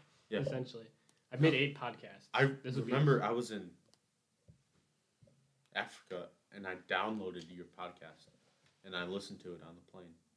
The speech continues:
Speaker 2: Yeah, you told me you really liked it.
Speaker 1: I did.
Speaker 2: I mean, I would do more if I had more things to talk, I mean, I guess I do have more things to talk about, 'cause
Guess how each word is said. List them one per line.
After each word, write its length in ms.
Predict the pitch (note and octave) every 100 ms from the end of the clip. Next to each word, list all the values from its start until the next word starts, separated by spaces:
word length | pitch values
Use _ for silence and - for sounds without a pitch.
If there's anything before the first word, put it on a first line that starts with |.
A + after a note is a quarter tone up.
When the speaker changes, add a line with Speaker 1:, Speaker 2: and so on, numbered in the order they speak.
| _ _
Speaker 2:
Yeah, 80 | F#3
you 100 | F3+
told 160 | D3 A3
me 80 |
you 60 | F#3
really 220 | D#3 F3
liked 300 | C3 E3 G3
it. 140 | G2 - _ _ D#2+
Speaker 1:
I 40 |
did. 240 | E2 F#2 - _ _ _
Speaker 2:
I 60 | C3+
mean, 220 | D3 C#3+
I 60 | C#3
would 140 | E3
do 120 | D3+ D3
more 320 | B2+ E3+ E3+
if 120 | A#2
I 340 | A#2 A2 G2+ F#2 _ _ _ _ _
had 200 | - B2
more 180 | A#2+ A2+
things 240 | - A2+
to 60 | -
talk, 180 | - - -
I 40 |
mean, 100 | C#3
I 40 |
guess 160 | C#3+ G3+
I 60 | A3
do 180 | - B3+
have 80 |
more 160 | G#3 B2
things 280 | - G2+ F#2+
to 100 | G#2
talk 260 | - F#2
about, 200 | G2+ G2+ - _ _
'cause 100 | -